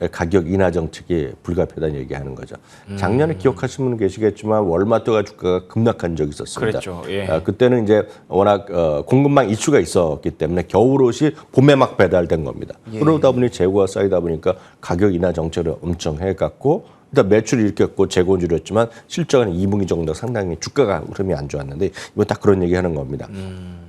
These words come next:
Speaker 1: 좀 더 적극적인 가격 인하 정책이 있을 것이고 재고 관리를 해야 될 필요가 있다는 얘기를 했거든요.
Speaker 2: 예.
Speaker 1: 그런 것들이 바로 주시장에서 악영향을 미쳤다고 보셔야 되겠습니다.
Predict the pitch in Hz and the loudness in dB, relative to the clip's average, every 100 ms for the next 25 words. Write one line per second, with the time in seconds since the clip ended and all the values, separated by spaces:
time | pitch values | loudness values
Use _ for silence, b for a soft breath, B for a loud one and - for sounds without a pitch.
0 | - - - - - - 98 107 113 - | -20 -20 -20 -20 -6 0 0 0 -2 -2
1 | 107 117 101 90 90 104 98 90 98 90 | 2 2 2 -2 2 2 2 0 0 0
2 | 85 80 87 76 - - - 76 - 143 | -2 -2 -2 -2 -8 -12 -10 -10 -4 -4
3 | 170 B B - 92 90 107 101 90 85 | -4 B B -4 -2 2 4 4 4 0
4 | 80 113 101 78 - 113 92 69 71 69 | 0 0 0 -2 -4 -4 -2 -4 -6 -8
5 | 67 78 80 78 71 76 92 92 92 107 | -8 -8 -6 -6 -6 -10 -8 -6 2 2
6 | 104 98 98 92 78 78 135 B B - | 2 0 -2 -2 -4 -4 -4 B B -8
7 | 90 - 82 76 90 87 - 87 82 90 | -6 -2 -2 -2 -2 -4 -2 0 2 2
8 | 85 82 71 73 - 76 69 71 67 64 | 2 -2 -4 -8 -6 -6 -6 -8 -8 -10
9 | - - - - | -12 -16 -16 -16